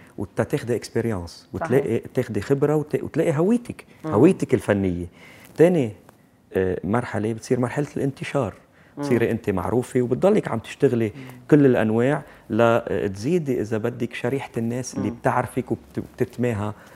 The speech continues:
Speaker 1: معك. وعندك ال-، المرحلة الثالثة يلي بعتقد أنا وصلت لها وإن شاء الله أكون وصلت لها، هي مس-، مسألة الاختيار. يعني
Speaker 2: مم.
Speaker 1: تكوني سيلكت-، سيلكتيف، يعني
Speaker 2: مم. مم.
Speaker 1: بتنقي العمل يلي بضيف،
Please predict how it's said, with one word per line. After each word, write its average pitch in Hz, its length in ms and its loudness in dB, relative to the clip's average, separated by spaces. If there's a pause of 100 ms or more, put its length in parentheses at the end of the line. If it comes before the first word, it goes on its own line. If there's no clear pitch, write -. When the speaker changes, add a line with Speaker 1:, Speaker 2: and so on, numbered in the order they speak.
(140)
Speaker 1:
معك. 90 340 0
وعندك 202 440 0
ال-، 98 280 -4 (600)
المرحلة 120 500 0
الثالثة 95 680 0 (680)
يلي 120 220 4
بعتقد 120 440 2
أنا 120 160 2
وصلت 110 400 -2
لها 101 140 0
وإن 98 100 0
شاء 131 120 -4
الله 127 100 2
أكون 110 180 -6
وصلت 92 340 -10
لها، 123 140 -4
هي 151 100 -6
مس-، 131 260 -8 (100)
مسألة 110 380 -8 (120)
الاختيار. 104 600 -8 (540)
يعني 101 200 0
Speaker 2:
مم. 113 60 -6
Speaker 1:
تكوني 127 320 0
سيلكت-، - 600 -6 (200)
سيلكتيف، - 500 -4 (200)
يعني 98 160 -6
Speaker 2:
مم. 123 100 -8 (400)
مم. - 60 -10
Speaker 1:
بتنقي 127 600 0 (360)
العمل 131 580 0 (360)
يلي 110 560 0
بضيف، 98 440 -4